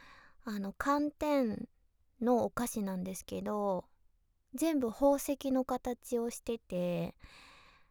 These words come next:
キラキラしてて、それがめちゃくちゃ可愛かったです。「まあ、なんて可愛いんでしょ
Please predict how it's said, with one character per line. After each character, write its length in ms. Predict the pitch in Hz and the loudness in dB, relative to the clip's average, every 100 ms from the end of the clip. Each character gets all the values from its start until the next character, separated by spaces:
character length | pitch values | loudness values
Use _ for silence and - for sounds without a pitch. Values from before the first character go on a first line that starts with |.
| _ _ _ | _ _ _
キ 160 | - 247 | -4 0
ラ 120 | 214 | 0
キ 180 | - 190 | -2 -8
ラ 140 | 185 | -8
し 80 | - | -8
て 160 | - 175 | -8 -8
て、 560 | - 185 175 175 202 _ - _ _ | -4 -2 -2 -4 -8 _ -20 _ _
そ 180 | - 254 | -10 -2
れ 120 | 262 | 0
が 320 | 254 247 240 - - _ _ - | 2 0 -2 -6 -20 _ _ -10
め 100 | 202 | -6
ち 100 | 262 | -2
ゃ 40 | |
く 120 | 294 | 0
ち 60 | 294 | 0
ゃ 80 | 269 | 0
可 200 | 247 254 | 2 2
愛 140 | 247 | 2
か 140 | - 226 | -2 -10
っ 60 | - | -8
た 120 | 175 | -10
で 160 | 175 | -10
す。 140 | 180 - - - - - | -12 -18 -20 -18 -18 -12
「ま 80 | 466 | 0
あ、 40 | 539 | 2
な 60 | 605 659 622 571 571 | 4 2 2 4 4
ん 40 | 605 | 8
て 140 | 605 | 6
可 80 | 622 605 587 | 8 8 10
愛 80 | 587 | 6
い 60 | |
ん 40 | 587 | 6
で 180 | 605 | 6
し 80 | |
ょ 20 | 605 | 6